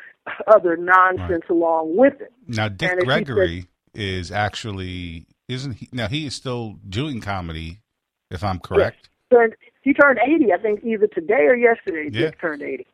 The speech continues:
Speaker 2: Uh, a mutual
Speaker 1: Yeah.
Speaker 2: friend of ours is gonna be doing a, a show with him. It, it's either this week or next week. Uh, L A Hardy is gonna get to open up for him this week
Speaker 1: Oh.
Speaker 2: or next week.
Speaker 1: Very
Speaker 2: And I,
Speaker 1: cool.
Speaker 2: I mean, that's a
Speaker 1: He's
Speaker 2: great
Speaker 1: gonna love
Speaker 2: honor.
Speaker 1: that. Uh,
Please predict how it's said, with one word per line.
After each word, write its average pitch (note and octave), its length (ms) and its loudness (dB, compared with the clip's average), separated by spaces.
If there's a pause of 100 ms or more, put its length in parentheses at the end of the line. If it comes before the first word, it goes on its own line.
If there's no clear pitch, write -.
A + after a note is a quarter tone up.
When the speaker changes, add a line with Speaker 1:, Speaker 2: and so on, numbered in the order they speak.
(120)
Speaker 2:
Uh, A#2+ 280 0
a A2 100 -4
mutual C#3 320 4
Speaker 1:
Yeah. B2+ 60 -2
Speaker 2:
friend B2+ 280 -2
of A2 100 -4
ours A2+ 520 -2
is F#2+ 100 -8
gonna G#2 220 -6
be G2 140 -4
doing G2 360 -4
a, F#2 460 -6
a F2+ 100 -8
show C3 280 -6
with C3 120 -8
him. G#2+ 180 -6 (120)
It, - 180 -12 (140)
it's - 200 -10
either G#2 220 -6
this A2+ 280 -8
week G3 200 -14
or A#2+ 80 -6
next C3+ 320 -6
week. G2+ 240 -10
Uh, G2+ 220 -4
L B2+ 200 -4
A C3 100 -4
Hardy A2+ 500 -4
is D#2 140 -12
gonna F#2+ 240 -10
get F#2 180 -8
to - 120 -10
open A2 280 -2
up - 140 -8
for G2+ 200 -8
him F#2 100 -8
this F2 180 -8
week C3+ 180 -4
Speaker 1:
Oh. B2+ 140 -10
Speaker 2:
or F2+ 80 -10
next F#2+ 280 -8
week. F2 180 -10 (880)
Speaker 1:
Very E3+ 220 0
Speaker 2:
And B2+ 80 -2
I, - 60 -14
Speaker 1:
cool. E3 100 -4
Speaker 2:
I - 40 -2
mean, G#2+ 140 -4
that's A#2+ 200 -4
a - 40 -2
Speaker 1:
He's A3 60 -2
Speaker 2:
great A#2 140 6
Speaker 1:
gonna F3 140 6
love B2 160 6
Speaker 2:
honor. C#3+ 120 -8
Speaker 1:
that. - 140 -18 (800)
Uh, E3 360 4